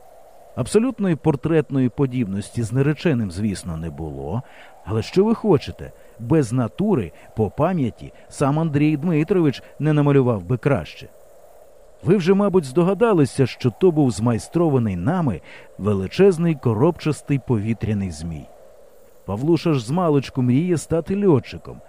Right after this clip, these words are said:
Ми тих зміїв з ним попоробили ого-го. А потім Павлуша його розмалював фарбами. Всю душу льотчика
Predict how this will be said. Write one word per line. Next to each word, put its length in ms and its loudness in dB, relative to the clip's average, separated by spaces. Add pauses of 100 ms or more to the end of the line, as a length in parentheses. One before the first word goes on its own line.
(200)
Ми 200 0
тих 200 2
зміїв 460 0
з 100 -2
ним 200 -2
попоробили 720 4
ого-го. 640 4 (640)
А 120 -8
потім 320 0
Павлуша 420 2
його 220 4
розмалював 600 2
фарбами. 600 -8 (540)
Всю 280 -2
душу 520 0
льотчика 460 0